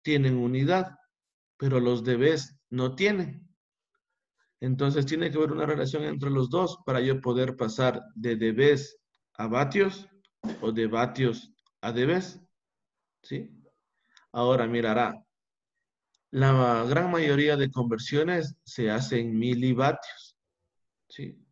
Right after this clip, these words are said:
Porque los D Bs es una gran unidad y hace que sea en milivatios,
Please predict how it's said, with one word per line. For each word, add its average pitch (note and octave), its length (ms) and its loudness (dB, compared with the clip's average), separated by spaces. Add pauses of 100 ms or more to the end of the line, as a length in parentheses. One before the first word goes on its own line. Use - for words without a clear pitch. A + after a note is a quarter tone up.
(120)
Porque B2+ 300 -4
los A#2+ 220 2
D A#2 100 4
Bs B2+ 200 4
es B2 100 2
una A#2 240 -2
gran A2+ 280 0
unidad C3 500 0 (480)
y A2+ 180 -4
hace A2 400 -4
que E2 720 -4
sea A2 300 0
en G#2+ 140 -2
milivatios, A2+ 880 -2